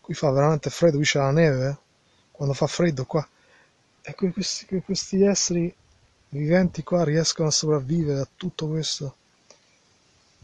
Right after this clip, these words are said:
In un seme c'è un libro su come farlo, su come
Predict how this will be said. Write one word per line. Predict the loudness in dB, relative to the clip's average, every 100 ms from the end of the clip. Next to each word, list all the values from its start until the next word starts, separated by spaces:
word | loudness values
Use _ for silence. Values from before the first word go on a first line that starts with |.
| _ _
In | 0
un | 0
seme | 2 4 6 6 6
c'è | 4 4
un | 4 4
libro | 4 2 2 0 -2 _ _ _ _ _ _ _ _
su | -16
come | -4 -4
farlo, | -2 2 4 2 0
su | -4 -8
come | -2 0 2 2 -2